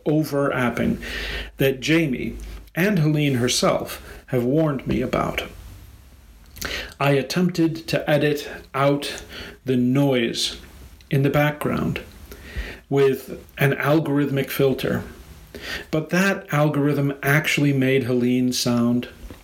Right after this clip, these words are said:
less natural. It was a mistake. So, you will hear more material in the interviews in this podcast to come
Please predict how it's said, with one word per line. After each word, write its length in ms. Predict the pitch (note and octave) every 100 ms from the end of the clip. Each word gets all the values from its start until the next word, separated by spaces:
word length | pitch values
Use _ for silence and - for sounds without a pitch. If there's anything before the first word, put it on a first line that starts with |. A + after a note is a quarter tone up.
| - -
less 340 | B2+ B2+ -
natural. 640 | A2+ G#2+ F#2 F#2 F2+ E2 - - - - - - - - - - -
It 140 | D#3
was 180 | E3 C#3
a 60 | C#3+
mistake. 640 | C3+ - C3 A2+ - - - - - - - - - - - -
So, 640 | - - G#3 C#3 D3+ F3+ D#3 - - - - - - - -
you 140 | C#3+ F#3
will 200 | A3 F3
hear 420 | D3 F#3+ G#3 E3+
more 440 | D#3 D3+ D#3 F#3+
material 800 | G#3+ G3+ F#3 F#3 F#3+ C#3+ A#2 A#2+ -
in 160 | C3
the 180 | B2+ C3
interviews 580 | E3 F3+ C3 A2 A#2 A#2
in 100 | C3
this 140 | B2+
podcast 640 | A#2+ - D3 C#3 C#3 B2 -
to 80 |
come 520 | B2 - F#3 A2+ -